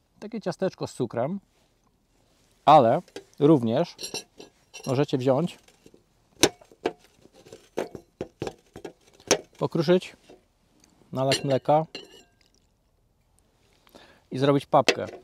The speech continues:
na wszelki wypadek, jak już nie będzie nic innego do jedzenia dla małego dziecka. To po nasiąknięciu bardzo porządnie możecie jeszcze pokruszyć, bo to jest łatwo kruszące się, zobaczcie.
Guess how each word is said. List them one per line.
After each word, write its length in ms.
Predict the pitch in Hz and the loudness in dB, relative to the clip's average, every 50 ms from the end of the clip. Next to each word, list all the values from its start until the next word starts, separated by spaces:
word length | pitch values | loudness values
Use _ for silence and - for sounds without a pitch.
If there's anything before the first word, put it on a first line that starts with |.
| _ _ _ - | _ _ _ -8
na 100 | 123 120 | -8 -8
wszelki 320 | - - 135 123 - 123 | -6 -6 -8 -8 -8 -12
wypadek, 420 | 120 127 - 120 117 117 135 - | -8 2 2 4 4 4 0 0
jak 120 | - 110 - | -2 -10 -10
już 100 | - - | -8 -10
nie 80 | 131 | -6
będzie 200 | 123 127 127 120 | -6 -4 -4 -2
nic 180 | 123 127 120 - | -4 -4 -4 -6
innego 260 | 127 123 120 117 120 | -6 -6 -4 -2 -2
do 80 | 110 107 | -2 -2
jedzenia 320 | 107 107 127 127 127 123 | -2 -2 -2 -4 -4 -4
dla 120 | 120 117 113 | -4 -4 -4
małego 320 | 117 117 117 113 117 120 | -4 -4 -4 -2 -4 -4
dziecka. 340 | 117 113 - - - 92 90 - _ _ _ - - _ _ _ _ - - _ _ _ _ - - - _ _ _ - - - - _ _ - - _ _ _ _ _ _ _ - - - - _ _ _ - - _ - - - - - - - - - - - _ _ _ _ _ - _ | -4 -6 -6 -6 -10 -10 -10 -12 _ _ _ -16 -16 _ _ _ _ -18 -18 _ _ _ _ -8 -8 -8 _ _ _ -12 -12 -12 -12 _ _ -20 -20 _ _ _ _ _ _ _ -4 -4 -4 -8 _ _ _ -8 -8 _ -20 -20 -20 -20 -20 -20 -20 -20 -20 -20 -20 _ _ _ _ _ -4 _
To 280 | - 156 139 139 165 | 6 8 8 8 6
po 140 | - - 165 | 4 2 2
nasiąknięciu 840 | 151 151 - 170 160 139 - - 151 143 127 - 135 135 156 180 - _ _ _ - - _ _ _ - - - _ _ _ - - _ _ _ - - - _ _ - - _ _ - - _ _ _ - - - _ _ _ _ _ _ _ | 2 2 2 0 -2 -2 -2 -2 0 0 0 0 2 2 2 0 -2 _ _ _ -8 -8 _ _ _ -8 -8 -8 _ _ _ -6 -6 _ _ _ -6 -6 -6 _ _ -20 -20 _ _ -14 -14 _ _ _ -8 -8 -8 _ _ _ _ _ _ _
bardzo 260 | - 127 139 139 151 139 | 2 2 2 2 0 -2
porządnie 600 | - 135 123 139 139 139 143 139 131 127 123 120 - _ _ _ _ _ _ _ _ _ _ _ _ _ _ _ _ _ _ | -2 2 4 4 4 4 4 0 0 0 -2 -4 -8 _ _ _ _ _ _ _ _ _ _ _ _ _ _ _ _ _ _
możecie 260 | 135 135 131 127 - - | -10 -8 -8 -10 -10 -12
jeszcze 180 | 135 - - | -12 -12 -12
pokruszyć, 400 | 123 - 123 - 139 131 - - | -6 -6 -6 -4 -4 -6 -6 -8
bo 60 | 113 110 | -8 -4
to 80 | 123 | -4
jest 120 | 131 127 - | -4 -2 0
łatwo 280 | 190 196 190 - 165 | 0 0 0 -2 -6
kruszące 460 | - 156 135 - 156 135 117 - 113 | -6 -6 -2 2 2 2 2 0 -6
się, 100 | 98 113 | -12 -8
zobaczcie. 480 | 113 120 120 123 110 - - - 98 101 | -8 0 0 0 0 0 -4 -12 -14 -14